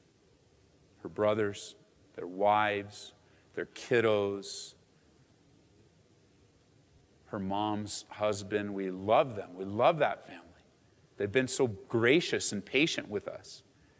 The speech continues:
And as we look at their family, it, from the human perspective, you're just wondering, "I don't know.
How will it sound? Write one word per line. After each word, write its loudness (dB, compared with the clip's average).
And 6
as 4
we 6
look 6
at 4
their 6
family, 4
it, 4
from 4
the 6
human 2
perspective, 2
you're 2
just 0
wondering, 2
"I 6
don't 0
know. -4